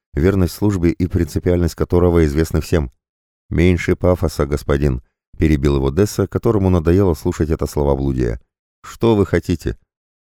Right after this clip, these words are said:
«Буду честен с вами, командующий». Птолемей пропустил мимо ушей такой пренебрежительный тон Десса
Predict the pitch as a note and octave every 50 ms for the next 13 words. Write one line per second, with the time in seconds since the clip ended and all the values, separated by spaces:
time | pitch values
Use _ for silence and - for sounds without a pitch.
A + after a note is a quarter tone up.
0 | _ - - A#2+ B2+ B2+ A#2+ - - D#2+ - - D2+ C2+ - D#2 C#2 C2+ C2 -
1 | C#2+ C2+ C2+ C2 B1+ B1+ B1+ - - - B1 A#1+ - _ _ _ _ _ _ _
2 | - - E2+ F2 G2 A#2 C3+ C3 - - F#2+ - G2+ - - - A#2 G#2+ G2 F#2+
3 | F#2+ F#2 F2 E2+ E2 D#2+ - - G#2 F#2+ - D#2+ - - E2+ - - D#2+ D#2 D#2+
4 | D#2 D2 D#2+ D2+ D#2+ E2+ - - D#2 D#2 D#2+ C#2+ - E2 D2 D2 C#2 D#2+ F#2+ -
5 | - - C#2 B1 -